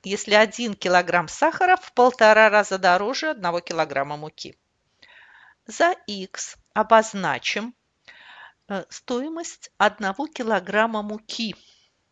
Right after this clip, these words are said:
Вот один килограмм муки, допустим, стоит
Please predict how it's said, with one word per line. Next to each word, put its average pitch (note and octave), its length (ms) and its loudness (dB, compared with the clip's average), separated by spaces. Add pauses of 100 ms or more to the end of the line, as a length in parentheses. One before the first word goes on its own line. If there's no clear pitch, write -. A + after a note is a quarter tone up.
(340)
Вот - 260 -20
один E3+ 300 -12
килограмм C#3+ 500 -4
муки, C3 400 -12 (380)
допустим, G#3+ 500 -10
стоит G#3+ 580 -6